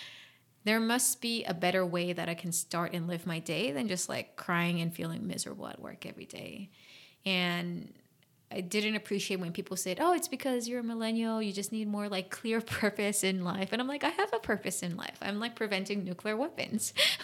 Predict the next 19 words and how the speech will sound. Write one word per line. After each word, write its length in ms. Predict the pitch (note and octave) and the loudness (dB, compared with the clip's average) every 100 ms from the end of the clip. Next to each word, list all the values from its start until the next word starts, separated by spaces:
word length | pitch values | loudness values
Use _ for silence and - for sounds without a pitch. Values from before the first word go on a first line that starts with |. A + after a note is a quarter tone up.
| C#5+ | -4
<laughs> 540 | - - A#4+ G#4+ - | -4 -2 -4 -4 -4
I'm 300 | - G#3+ G#3 | -2 -2 0
making, 320 | G#3 G#3 A3+ - | 0 0 -2 -2
I 80 | G3 | -2
have 260 | G#3 F3+ | 0 -2
great 220 | G3 G#3+ | 0 0
colleagues. 540 | G#3 F3+ F3+ F#3 F3+ F3+ | 2 2 2 0 0 0
I 80 | F3+ | 0
get 120 | F3 | -2
to 60 | E3 | -4
travel 360 | - F3+ G3+ | 0 0 0
around 200 | G#3 F#3+ | -2 -4
the 60 | F#3 | -4
world. 240 | E3+ F#3 | -4 -4
Everything 360 | F3+ A#3+ C#4 C#4+ | -2 0 0 2
on 120 | A#3 | 0
paper 380 | - G#3+ G3+ F#3+ | 2 2 2 2
made 260 | F3+ - - | 0 -2 -2
sense. 520 | F3+ - - - | -2 -4 -4 -6